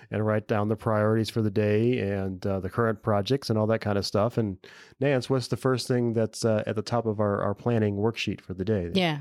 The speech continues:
Speaker 2: it's gratitude.
Speaker 1: Is three pieces of gratitude
Speaker 2: Yep.
Speaker 1: for the day.
Speaker 2: Yep. Yep. That's awesome.
Speaker 1: Mm-hmm.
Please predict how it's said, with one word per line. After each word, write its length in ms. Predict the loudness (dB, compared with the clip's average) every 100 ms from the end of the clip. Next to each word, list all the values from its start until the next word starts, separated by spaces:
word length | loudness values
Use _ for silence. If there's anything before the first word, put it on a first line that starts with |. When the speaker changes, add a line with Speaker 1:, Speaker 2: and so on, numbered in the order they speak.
| -8
Speaker 2:
it's 180 | -10
gratitude. 520 | -2 0 0 -4 -6 -2
Speaker 1:
Is 160 | -4
three 180 | 0 -2
pieces 320 | 0 -2 0
of 60 | 0
gratitude 460 | 2 0 0 -2
Speaker 2:
Yep. 100 | 0 -2
Speaker 1:
for 0 |
the 60 | -2
day. 240 | -4 -6 _ -8
Speaker 2:
Yep. 180 | -8 -8 _ _ _ _ _ _ _ _ -12
Yep. 180 | -12 -12 _ _ _ _ _ _ _ -16
That's 180 | -14 -14
awesome. 380 | -16 -16 -20 -20 -10
Speaker 1:
Mm-hmm. 340 | -8 -6 -6